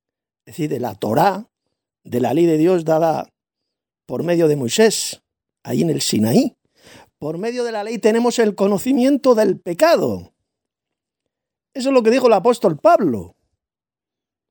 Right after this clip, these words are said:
No sabríamos lo que es el pecado si no existiera la ley de Dios.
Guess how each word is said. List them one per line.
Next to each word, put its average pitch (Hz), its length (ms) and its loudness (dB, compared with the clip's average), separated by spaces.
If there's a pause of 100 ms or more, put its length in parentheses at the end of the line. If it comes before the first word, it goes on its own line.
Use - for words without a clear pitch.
(680)
No 180 140 -8
sabríamos 247 420 4
lo 240 100 2
que 220 80 -2
es 202 100 -2
el 220 120 0
pecado 240 600 2 (920)
si - 180 -8
no 196 80 2
existiera 123 440 -2
la - 140 0
ley 143 160 4
de 117 120 -2
Dios. 320 560 0